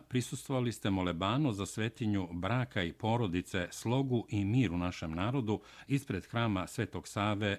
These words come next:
u Beogradu, zajedno sa patrijarhom Porfirijem, više vladika, sveštenstvom i na desetine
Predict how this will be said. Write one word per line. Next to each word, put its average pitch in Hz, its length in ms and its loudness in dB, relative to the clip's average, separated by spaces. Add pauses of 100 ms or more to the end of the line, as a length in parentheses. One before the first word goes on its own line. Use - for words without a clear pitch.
u 104 140 2
Beogradu, 92 680 0 (300)
zajedno 101 500 2
sa 90 160 -4
patrijarhom 92 640 -2
Porfirijem, 123 760 0
više 92 320 -2
vladika, 110 600 -2
sveštenstvom 131 840 -2
i 135 140 4
na 107 200 4
desetine 101 800 0